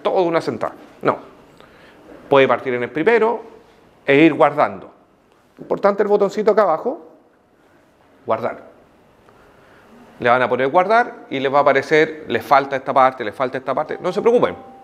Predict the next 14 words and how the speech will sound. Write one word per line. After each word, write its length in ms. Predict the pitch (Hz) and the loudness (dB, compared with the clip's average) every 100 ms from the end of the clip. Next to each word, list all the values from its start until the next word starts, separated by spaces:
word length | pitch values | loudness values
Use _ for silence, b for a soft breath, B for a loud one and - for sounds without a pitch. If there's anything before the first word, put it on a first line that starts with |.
| - - | -10 -6
porque 220 | 123 120 | -2 0
les 120 | 127 | 2
falta, 300 | 233 - - - - _ _ b b b b b b - | 2 0 -4 -18 -20 _ _ b b b b b b -2
pero 140 | 117 | 2
va 60 | 127 | 4
a 20 | |
estar 140 | 131 143 | 2 0
guardado 440 | 156 147 85 - - _ _ | 0 0 -4 -8 -20 _ _
y 120 | - 110 | -14 -6
pueden 220 | 135 135 | -6 -4
continuar 420 | 139 131 135 139 | -8 -6 -2 0
en 100 | 135 | -2
otro 160 | 135 139 | -4 -4
momento. 420 | 135 101 80 | -2 -4 -6